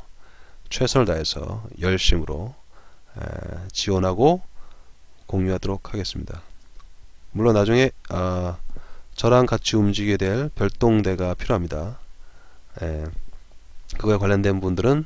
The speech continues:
뭐 별도의 공지나 별도의 어떤 뭐 공유를 통해서, 어, 알려드릴 텐데, 아무튼 잘 됐으면 좋겠습니다. 자, 좀 뭐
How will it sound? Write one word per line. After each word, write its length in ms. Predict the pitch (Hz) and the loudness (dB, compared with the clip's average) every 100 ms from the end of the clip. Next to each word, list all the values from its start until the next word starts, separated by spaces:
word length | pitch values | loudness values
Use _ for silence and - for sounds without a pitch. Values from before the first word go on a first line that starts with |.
| - | -4
뭐 100 | 113 | -4
별도의 420 | - 92 107 101 | -2 0 2 2
공지나 520 | 95 95 92 92 87 - | 2 2 2 2 0 -2
별도의 320 | 98 - 90 | -4 0 -2
어떤 240 | - 90 | 0 -2
뭐 160 | 87 87 | -2 -2
공유를 340 | - 98 98 | 2 2 2
통해서, 480 | - 131 107 90 135 - - - - - - - - - - - - | 4 2 2 -2 -4 -10 -12 -12 -12 -16 -14 -14 -14 -16 -14 -10 -6
어, 160 | 90 90 | -4 0
알려드릴 400 | 95 110 98 92 | 4 6 4 2
텐데, 400 | 123 117 123 - - - - - - - - | 0 2 0 -2 -12 -16 -16 -16 -16 -14 -4
아무튼 500 | 98 101 107 101 98 | 0 2 2 2 2
잘 160 | - | 2
됐으면 220 | 90 - - | 2 0 -4
좋겠습니다. 460 | - - 82 82 - - - - - - - - | -6 -4 -4 -8 -12 -14 -16 -14 -14 -14 -14 -2
자, 100 | - | 4
좀 180 | 120 131 - | 6 6 2
뭐 260 | 131 139 | 4 4